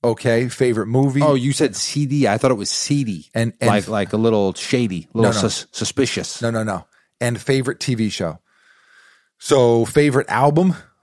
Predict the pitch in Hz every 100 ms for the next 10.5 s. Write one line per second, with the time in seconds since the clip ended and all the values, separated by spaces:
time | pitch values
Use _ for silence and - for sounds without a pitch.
0 | _ 113 120 117 123 117 113 110 107 101
1 | 98 - 120 135 139 127 143 147 147 143
2 | - 117 87 - _ _ _ _ _ _
3 | - 131 143 147 139 131 123 117 107 107
4 | 92 - _ _ _ _ _ _ - 104
5 | 127 117 117 110 95 101 113 104 82 80
6 | _ _ _ _ _ _ _ 110 113 98
7 | 78 113 123 - 113 - 87 - _ _
8 | - 123 135 147 143 127 123 117 107 92
9 | - _ _ _ _ _ _ _ _ 120
10 | 147 160 151 147